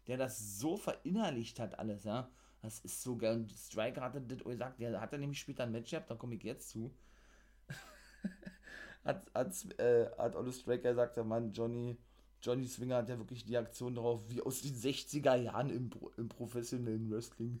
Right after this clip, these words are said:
<laughs> Hat er gesagt, Alter, wie geil. Ja, da kam nämlich der ehemalige Zack Ryder, Matt Cadona, mit dazu. Wollte auch wissen, was hier los ist und auch ein bisschen Spaß haben, irgendwie sowas. Ja, Swinger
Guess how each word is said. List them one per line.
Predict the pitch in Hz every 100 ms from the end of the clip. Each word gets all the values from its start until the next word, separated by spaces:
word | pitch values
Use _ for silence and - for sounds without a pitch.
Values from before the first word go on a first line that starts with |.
| -
<laughs> | - -
Hat | - 185
er | 180 147
gesagt, | 156 139 127 139 143
Alter, | - 120 117 117
wie | 131
geil. | 135 104 110 113 - - - - - - - - -
Ja, | 151
da | 139
kam | 131
nämlich | 139 143
der | 127 131 127
ehemalige | 127 135 131 120
Zack | 123 -
Ryder, | 113 131
Matt | 120 117
Cadona, | 120 107 120 151
mit | 101 117
dazu. | 139 147 151 - - - - -
Wollte | 110 110
auch | - 143
wissen, | 135 143
was | 131
hier | 131
los | 117 131 139
ist | 123
und | 120
auch |
ein | 156
bisschen | 143 143
Spaß | - - 98 160 -
haben, | 180 -
irgendwie | 175 185
sowas. | 175 180 196 190
Ja, | 131
Swinger | 127 123 131 143 135 143